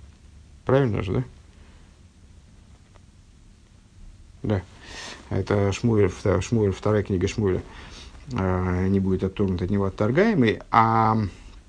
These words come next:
а в устной Торе мудрецы говорят, что в ко-, в ко-, в конце времён, в конечном итоге, все евреи сделают шуву, каким бы они ни были,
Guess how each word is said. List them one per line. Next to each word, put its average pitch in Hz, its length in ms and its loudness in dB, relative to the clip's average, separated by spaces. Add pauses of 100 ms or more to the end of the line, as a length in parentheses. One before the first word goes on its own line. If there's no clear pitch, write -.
(580)
а 104 260 -2
в 101 340 -2
устной 156 240 6
Торе 127 260 6
мудрецы 120 680 4
говорят, 123 540 2
что - 140 -6
в - 60 -8
ко-, 92 180 0
в - 480 -8
ко-, 101 280 0
в 92 60 -8
конце 110 380 4
времён, 131 440 4
в - 60 -8
конечном 120 480 2
итоге, - 460 2 (240)
все 151 320 4
евреи 147 360 4
сделают 147 460 2
шуву, - 240 0
каким 143 440 2
бы 127 120 6
они 123 220 4
ни 151 160 2
были, 110 300 0